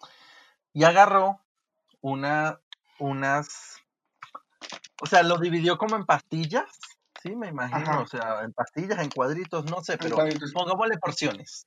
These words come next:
Speaker 1: porciones
Speaker 2: En porciones,
Speaker 1: individuales.
Speaker 2: ajá.
Speaker 1: Y se comió tres de las que ella hizo. Si
Speaker 2: Pero
Speaker 1: mal
Speaker 2: no
Speaker 1: no
Speaker 2: dijo.
Speaker 1: estoy, ella dijo que le habían salido más o menos como doce,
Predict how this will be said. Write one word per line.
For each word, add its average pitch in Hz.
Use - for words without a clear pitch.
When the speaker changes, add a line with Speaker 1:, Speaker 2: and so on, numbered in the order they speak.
Speaker 1:
porciones 160
Speaker 2:
En 156
porciones, 147
Speaker 1:
individuales. -
Speaker 2:
ajá. 147
Speaker 1:
Y 175
se 180
comió 175
tres 175
de 127
las 123
que 123
ella 127
hizo. 110
Si 190
Speaker 2:
Pero -
Speaker 1:
mal 185
Speaker 2:
no 156
Speaker 1:
no 151
Speaker 2:
dijo. 147
Speaker 1:
estoy, 220
ella 170
dijo 180
que 190
le 175
habían 139
salido 160
más 156
o 160
menos 160
como 123
doce, 170